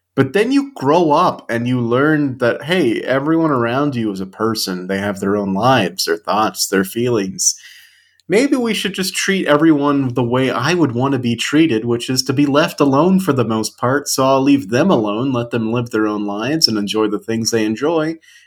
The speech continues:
And I'll enjoy the things I enjoy. And then boom,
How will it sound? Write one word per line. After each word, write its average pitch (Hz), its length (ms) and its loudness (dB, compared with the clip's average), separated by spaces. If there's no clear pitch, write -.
And 120 120 -6
I'll 143 160 -2
enjoy 143 300 2
the 143 100 2
things 143 240 0
I 190 160 2
enjoy. 147 420 0
And 180 80 0
then 190 200 -2
boom, 120 500 0